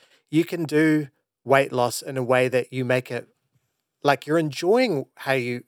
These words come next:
are getting to your goal. You're not just struggling along with the whip at your back until you reach this goal, which you're not even happy about at the end because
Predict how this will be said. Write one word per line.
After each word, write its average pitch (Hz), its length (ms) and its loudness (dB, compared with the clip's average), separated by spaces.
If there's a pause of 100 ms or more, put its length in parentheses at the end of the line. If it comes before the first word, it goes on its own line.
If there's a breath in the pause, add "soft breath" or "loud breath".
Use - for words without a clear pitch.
(140)
are 139 100 0
getting 117 400 -10
to - 140 -14
your 117 180 -6
goal. 104 360 -6 (440)
You're 156 100 2
not 175 180 0
just - 360 -8 (460)
struggling 175 760 2
along 147 380 6
with 131 140 -2
the 131 100 -8
whip 147 280 0
at 156 120 0
your 135 100 -2
back 120 500 -2
until 139 380 -6
you 131 200 -4
reach 147 320 -2
this - 200 -10
goal, 143 280 4
which 131 180 -4
you're 131 80 -6
not 147 120 4
even 131 160 0
happy 135 320 -2
about 120 240 2
at 113 120 -4
the 123 200 -6
end 123 140 -4
because 117 420 -6